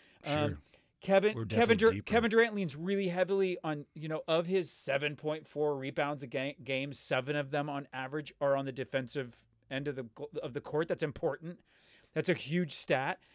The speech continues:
Speaker 1: But I just find it interesting that we, I just am curious to see how our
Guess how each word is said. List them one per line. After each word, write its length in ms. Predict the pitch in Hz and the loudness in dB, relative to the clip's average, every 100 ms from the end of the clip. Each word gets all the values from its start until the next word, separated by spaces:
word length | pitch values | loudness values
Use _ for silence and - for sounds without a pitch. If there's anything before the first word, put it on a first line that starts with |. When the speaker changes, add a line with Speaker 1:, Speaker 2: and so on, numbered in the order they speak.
| - | -4
Speaker 1:
But 100 | 180 | 0
I 80 | 208 | 0
just 240 | 226 - | 0 -4
find 220 | 240 240 | -4 -4
it 80 | 226 | -4
interesting 480 | 214 226 233 - 190 | -6 -8 -6 -6 -4
that 160 | 165 151 _ _ 131 | -4 -6 _ _ -14
we, 460 | 156 196 208 214 - _ _ _ _ _ _ | -8 -6 -4 -6 -8 _ _ _ _ _ _
I 80 | 165 | -4
just 240 | 175 240 | -2 0
am 80 | 269 | -2
curious 540 | - - 226 233 220 - | -2 -4 0 2 2 0
to 100 | 190 | -6
see 240 | - 196 | -4 -4
how 200 | 165 165 | -2 0
our 200 | 160 151 | 2 0